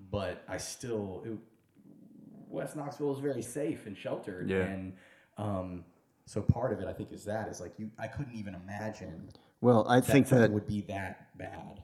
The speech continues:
Speaker 2: Yeah.
Speaker 1: You know,
Speaker 2: Yeah,
Speaker 1: to be
Speaker 2: and
Speaker 1: that dangerous.
Speaker 2: And, and <clears throat> I don't think probably I could either.
Speaker 1: Yeah.
Speaker 2: In the full sense of the word,
Speaker 1: Right.
Speaker 2: until I could retrospectively look back on this
Speaker 1: Yeah, and then
Speaker 2: period.
Speaker 1: you're like, "Wow, I could have died." Yeah,
Speaker 2: Right.
Speaker 1: yeah.
Speaker 2: Right.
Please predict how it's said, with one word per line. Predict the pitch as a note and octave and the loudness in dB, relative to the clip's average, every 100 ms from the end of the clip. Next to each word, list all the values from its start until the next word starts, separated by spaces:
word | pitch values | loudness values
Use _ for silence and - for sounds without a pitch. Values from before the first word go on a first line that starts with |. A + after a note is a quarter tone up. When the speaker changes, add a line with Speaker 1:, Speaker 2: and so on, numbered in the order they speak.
| - | -2
Speaker 2:
Yeah. | A2+ F#2 E2 - G2 | 2 2 0 -10 -16
Speaker 1:
You | F#2+ | -14
know, | - - | -14 -14
Speaker 2:
Yeah, | - G2+ E2 | -6 -2 -2
Speaker 1:
to | D#2 | -4
be | G#2+ | -4
Speaker 2:
and | G2 | -4
Speaker 1:
that | - | -4
dangerous. | G#2+ F2+ E2+ - F2+ - - - | -6 -6 -8 -10 -12 -12 -18 -4
Speaker 2:
And, | A#2+ G#2+ A2 | 2 4 4
and | A2 G#2+ G2 - D#3+ F3 - D#2+ - | 4 4 4 0 -2 0 0 -2 -10
<clears throat> | - | -4
I | G#2 | 4
don't | A#2 A#2+ A2+ | 8 8 6
think | A#2+ G#2 - | 6 6 4
probably | G#2+ G#2 F#2 F#2 - | 4 4 4 2 2
I | F2+ | 0
could | F2 - F#2+ E2 - - | 0 0 0 0 -4 -2
either. | G2 G2+ C#3 D3+ - | 0 2 2 0 -8
Speaker 1:
Yeah. | - - - - _ - | -14 -14 -18 -20 _ -4
Speaker 2:
In | G2 | 0
the | F2 | -2
full | - G2+ | 0 -2
sense | - G2+ F#2+ G2+ | 2 0 0 0
of | |
the | F#2+ | 0
word, | F2 F#2 A2 B2+ - | 2 2 2 0 -2
Speaker 1:
Right. | F2+ | -4
Speaker 2:
until | F2 - G#2 | -4 -2 0
I | F#2+ F2+ | 2 0
could | - F#2+ D#2+ | -2 -4 -2
retrospectively | F#2 F2+ G2+ - G2 F#2 - F2 F#2 E2+ | -2 0 -2 0 0 2 0 -2 0 0
look | E2+ E2 - | -2 -2 -2
back | E2 F#2+ - | 0 0 4
on | B2+ B2+ | 4 6
this | C3 A2+ | 4 4
Speaker 1:
Yeah, | F2 | 0
and | D#2+ F#2+ | -2 -4
then | |
Speaker 2:
period. | F#2+ A#2 A#2 | 2 4 6
Speaker 1:
you're | B2+ | 4
like, | F2+ | 2
"Wow, | E2 | -2
I | |
could | E2+ - | -6 -10
have | - | -10
died." | - - E2+ - - | -12 -10 -12 -16 -4
Yeah, | F#2 | -2
Speaker 2:
Right. | E2+ - _ | -2 -4 _
Speaker 1:
yeah. | - - - _ | -14 -14 -16 _
Speaker 2:
Right. | G2 F2 | -2 -2